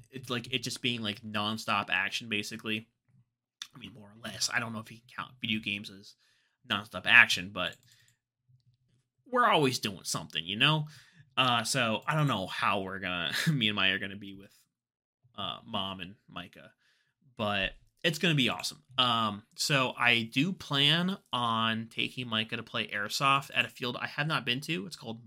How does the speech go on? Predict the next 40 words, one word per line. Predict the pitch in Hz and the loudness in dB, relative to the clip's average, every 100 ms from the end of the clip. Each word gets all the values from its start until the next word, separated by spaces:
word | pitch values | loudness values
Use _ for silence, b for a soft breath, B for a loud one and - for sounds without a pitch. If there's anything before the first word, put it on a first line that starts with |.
| 107 | -8
Mercer. | 110 113 143 147 151 b b b b - | -6 -4 -4 -4 -6 b b b b -8
Um, | 110 104 | -6 -6
it's | 113 | -8
about | 120 113 113 107 | -2 2 2 0
forty-five | - 170 165 165 | -6 -6 0 2
minutes | 147 131 | 2 0
to | - 139 | -6 -8
an | 123 | -4
hour | 117 120 | -2 -2
north | 120 117 117 | -2 -4 -6
of | 123 | -10
the | |
city. | 110 - 127 123 123 b b b b - | -6 -2 0 0 0 b b b b -4
Um, | 110 110 107 104 107 _ _ | 0 0 0 -4 -8 _ _
I | - | -4
heard | 147 | -4
it's | 135 | -4
pretty | - 147 | -4 -4
good, | 127 131 123 131 _ - 147 | 0 2 0 -2 _ -18 -4
but, | 117 107 - _ | 0 0 -4 _
uh, | 123 117 113 _ | -20 -20 _ _
we'll | 127 | -14
see. | - - 104 110 b b | -8 -6 -8 -12 b b
So | b 117 101 101 _ - | b -4 -4 -4 _ -4
Micah | 127 131 151 | -2 2 2
hasn't | 147 135 131 120 | 2 0 0 -6
played | 127 117 | 0 2
airsoft | 113 - 117 - | 2 0 -2 -2
in, | 107 101 - | -8 -8 -14
pff, | - - - - - - 95 _ _ | -20 -14 -14 -14 -18 -20 _ _ _
man, | _ _ _ | _ _ _
like, | _ _ | _ _
five | 110 120 170 170 | -2 2 2 2
or | |
six | - - 135 - | -2 0 0 -2
years | 101 107 147 160 | -4 -2 -2 -2
or | |
something. | - 180 196 - | -10 -8 -8 -6
I | |
can't, | 156 185 170 | -4 -2 -2